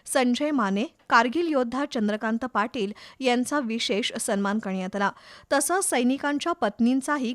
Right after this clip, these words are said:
गौरव करण्यात आला. सुभेदार अशोक माळी, रावसाहेब नाटकुळे, श्रीकांत मगदूम, अशोक जगदाळे यांनी कारगिल युद्धाची परिस्थिती कथन करताना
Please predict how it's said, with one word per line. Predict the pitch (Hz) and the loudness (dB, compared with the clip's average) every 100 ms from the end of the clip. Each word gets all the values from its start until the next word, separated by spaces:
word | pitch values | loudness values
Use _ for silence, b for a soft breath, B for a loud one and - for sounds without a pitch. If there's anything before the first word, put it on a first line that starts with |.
| 240 | -2
गौरव | 196 196 | 0 -2
करण्यात | 196 196 190 196 | -4 -4 -4 -2
आला. | 202 202 _ B B B | -2 -2 _ B B B
सुभेदार | - 320 285 320 349 | -6 -2 0 0 0
अशोक | 403 240 240 262 254 | 0 -2 0 0 2
माळी, | 208 208 320 | 0 0 0
रावसाहेब | 247 202 214 240 247 | 0 0 0 -2 0
नाटकुळे, | 220 196 - 202 214 - B B | 0 0 -4 -2 -2 -4 B B
श्रीकांत | 269 262 262 294 302 | -6 -2 0 0 0
मगदूम, | 349 214 196 220 294 | 2 2 0 -2 -2
अशोक | - - 269 240 | -4 -2 -4 -2
जगदाळे | 214 196 262 302 196 B B B | -4 -2 -2 -2 -2 B B B
यांनी | 277 277 294 392 | 2 2 0 -2
कारगिल | - 214 226 349 | 4 4 4 -2
युद्धाची | 349 220 247 254 302 | -2 -2 -4 -4 -4
परिस्थिती | 214 226 - 262 320 - | -2 -4 -6 -6 -6 -2
कथन | 214 - 392 349 | -2 0 -2 -2
करताना | 220 247 285 208 | -2 -2 2 2